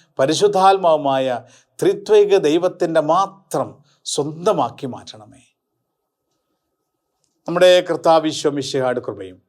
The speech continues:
പിതാവായ ദൈവത്തിൻ്റെ സ്നേഹവും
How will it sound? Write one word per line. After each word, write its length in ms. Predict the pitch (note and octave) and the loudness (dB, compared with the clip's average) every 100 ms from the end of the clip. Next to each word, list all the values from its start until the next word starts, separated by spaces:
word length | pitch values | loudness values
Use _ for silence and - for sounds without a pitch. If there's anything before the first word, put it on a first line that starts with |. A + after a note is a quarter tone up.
| _ _ _ _ _ _ _ - | _ _ _ _ _ _ _ 0
പിതാവായ 540 | D#3+ F#3+ G#3+ G#3+ A3+ A3+ | 4 6 6 6 6 4
ദൈവത്തിൻ്റെ 640 | F3+ F3 G#3 G3+ F#3+ F3 | 4 2 0 0 -2 0
സ്നേഹവും 600 | F3 - C#3 C#3 C#3 G#2+ | -2 -2 -6 -4 -6 -6